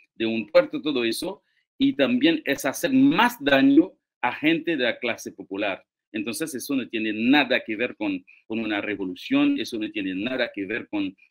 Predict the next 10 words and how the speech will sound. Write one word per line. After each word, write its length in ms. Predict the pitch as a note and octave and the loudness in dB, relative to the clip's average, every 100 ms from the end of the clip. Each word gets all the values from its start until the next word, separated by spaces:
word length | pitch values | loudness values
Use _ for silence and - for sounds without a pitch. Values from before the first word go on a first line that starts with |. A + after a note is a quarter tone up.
| _ | _
una, 420 | G#2 A2 G2+ F#2+ - - F#2+ | -6 -2 -2 -2 -6 -10 -8
con 160 | A2+ G#2+ | -6 -4
una 260 | G#2 G2 | -2 -4
lucha 400 | F#2+ B2 B2 A2 G#2 | -2 -4 -2 -4 -2
en 160 | G2+ G2 | -6 -6
contra 420 | B2 B2 - G2 | -6 -6 -6 -4
del 80 | F#2 | -4
imperio. 480 | F#2+ - G2+ F2 - | -4 -4 -4 -4 -8
A-, 100 | - | -4
a-, 460 | A2 - - - - | -4 -4 -16 -18 -18